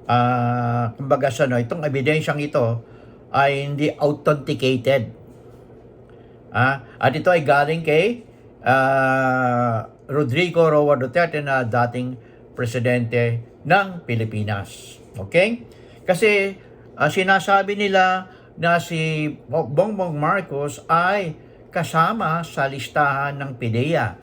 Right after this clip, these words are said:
na ito ay tinanggi officially by pideya. So anything that is transmitted through, uh, through from the Philippines to here in the United States, kasi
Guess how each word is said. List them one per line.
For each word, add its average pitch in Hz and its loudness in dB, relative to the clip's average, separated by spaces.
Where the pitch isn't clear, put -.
na 156 2
ito 165 2
ay 180 -2
tinanggi 170 -2
officially 196 0
by 170 2
pideya. 127 0
So 170 2
anything 226 2
that 160 0
is 240 0
transmitted 175 0
through, 208 2
uh, 135 4
through 165 -2
from 160 2
the 147 2
Philippines 196 0
to 131 -8
here 202 2
in 143 -4
the 131 -2
United 139 -4
States, 127 -6
kasi 143 -4